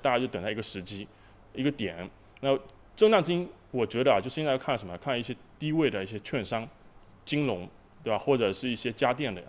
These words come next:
或者汽车类的，或者是中字头的。你看他们什么时候放量？我觉得现在是他们是比较关键。我今天看创业板有一个很关键的情况，就是创业板这件走势其实比主板要弱的，所以我认为呢，现在的风向标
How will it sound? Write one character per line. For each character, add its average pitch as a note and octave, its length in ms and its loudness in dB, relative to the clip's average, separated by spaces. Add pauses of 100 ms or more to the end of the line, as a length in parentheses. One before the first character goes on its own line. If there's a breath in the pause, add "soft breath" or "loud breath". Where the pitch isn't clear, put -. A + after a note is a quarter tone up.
或 A#2+ 120 -2
者 - 40 -6
汽 D3+ 200 -4
车 C3+ 180 0
类 A#2+ 160 -4
的， - 100 -14 (380 soft breath)
或 C#3+ 80 4
者 G#2+ 100 6
是 G2+ 80 -2
中 E3 160 -2
字 G3 80 -2
头 - 160 -10
的。 E2 140 -12 (240 soft breath)
你 A#2+ 80 -8
看 F#3+ 180 2
他 E3+ 140 -4
们 G#3 100 4
什 - 120 -4
么 F2+ 40 -6
时 G2 40 -2
候 F#2 60 -4
放 F#2+ 180 -4
量？ F2 180 -10
我 G#2 100 -2
觉 B2 80 2
得 C3+ 120 -6
现 - 180 -2
在 E3 80 4
是 D3+ 100 -6
他 D#3+ 160 -2
们 C#3+ 120 0
是 B2+ 80 -2
比 - 80 -8
较 F2 100 -8
关 G#2 180 -4
键。 F#2+ 220 -6 (320 soft breath)
我 A#2 80 -4
今 E3+ 100 -2
天 - 20 -6
看 E3+ 240 2 (140)
创 - 180 2
业 D3 60 4
板 G2 100 0
有 F#2 80 -2
一 G2 60 -4
个 A#2 80 -4
很 G2 160 -6
关 A2+ 160 -2
键 A#2 100 -4
的 A2+ 80 -4
情 F#2+ 160 -12
况， F#2 160 -4
就 G#2 80 -8
是 A2+ 140 -6 (300 loud breath)
创 A#3 120 2
业 A3 60 6
板 C#3+ 100 4
这 D#3+ 120 0
件 D3+ 100 0
走 G#2 160 -2
势 A#2+ 60 -2
其 A#2 180 -8
实 A#2+ 60 -6
比 G#2+ 100 -10
主 A#2+ 100 -8
板 G2+ 140 -2
要 F2+ 60 -4
弱 A#2 200 0
的， - 60 -8 (380 soft breath)
所 C#3+ 200 4
以 F3+ 60 6
我 B2+ 160 4
认 D#3+ 140 2
为 C#3 100 2
呢， C#3 140 2
现 D#3+ 180 -4
在 D3+ 100 2
的 C3+ 60 2
风 D#3+ 180 -4
向 C#3+ 220 -2
标 C3+ 180 4